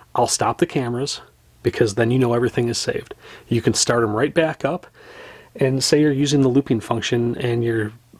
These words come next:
you're asking, "Well, what if I hit it before five minutes?" No problem. It's just going to record in these little one minute chunks.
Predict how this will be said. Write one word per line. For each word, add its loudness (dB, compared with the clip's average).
you're 0
asking, 0
"Well, 4
what 2
if -4
I -2
hit 2
it -4
before -2
five -4
minutes?" -10
No 2
problem. -4
It's 0
just -2
going 2
to 0
record 4
in 2
these 0
little 4
one 0
minute -2
chunks. -2